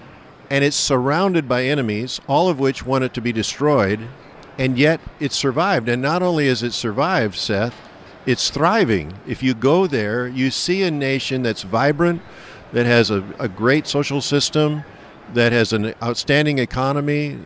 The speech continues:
that is militarily very strong, and very well established. And you can't have end time prophecy that talks about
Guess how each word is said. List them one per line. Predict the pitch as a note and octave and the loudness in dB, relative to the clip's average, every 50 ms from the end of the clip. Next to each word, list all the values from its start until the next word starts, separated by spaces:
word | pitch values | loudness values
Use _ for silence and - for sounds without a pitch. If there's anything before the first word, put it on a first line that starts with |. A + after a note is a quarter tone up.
| F#2 - G#2 | -14 -6 -4
that | A2 A2+ A2+ G#2 | -2 0 0 0
is | G2+ F#2 - | -2 -2 -2
militarily | A2 A2 C3 C3+ B2+ - - C#3 C#3 D3 D3 D3+ D3 D3 C3+ | 0 0 2 2 2 0 0 0 2 2 2 2 2 0 0
very | A2+ A2+ A#2 A#2 A2 - | -2 -2 -2 -2 -2 -4
strong, | - - - C3 C#3+ D#3 E3+ E3+ F3 E3+ E3+ E3 D#3+ - - - - - - - - - - - | -6 -4 -2 0 2 2 2 2 0 0 -4 -6 -10 -14 -20 -20 -20 -20 -20 -20 -20 -16 -8 -4
and | B2 A2+ G#2+ | -2 0 2
very | A#2 A#2+ A#2+ A#2 | 4 4 4 4
well | A#2 B2+ C3 B2+ | 4 4 4 4
established. | A#2+ - - - C3 C3 D3 D#3 D3+ E3 E3+ D#3+ - - - - - - - - - - - - - - | 2 0 0 0 0 2 2 2 2 0 0 0 -2 -6 -10 -14 -18 -20 -20 -20 -20 -20 -20 -16 -8 -4
And | C#3 C#3 C3+ | -2 0 0
you | C3 - | 0 -2
can't | - - F3+ G3+ G#3+ G#3 F#3 | -2 0 0 0 0 0 0
have | C#3+ F3 F3+ F3 D#3+ D3+ - | 0 2 2 2 2 2 0
end | D#3+ E3 F3 E3+ | 0 0 0 0
time | - F3 E3+ D#3+ D3 B2+ | 0 0 2 2 0 0
prophecy | - D3 D#3 E3+ F3 D3 C#3+ B2+ - C3 B2+ B2+ C3+ C3+ B2+ - - - - - | 0 0 0 0 0 -2 -2 -4 -2 0 0 0 0 -2 -6 -10 -16 -10 -2 0
that | C3 C3 B2+ - - - | 2 2 2 0 -6 -8
talks | - D3+ D#3+ E3+ E3+ - - | -2 0 0 0 0 0 -2
about | D#3 C#3 C#3 C3+ C3+ C3 C3+ | 0 2 4 4 4 4 2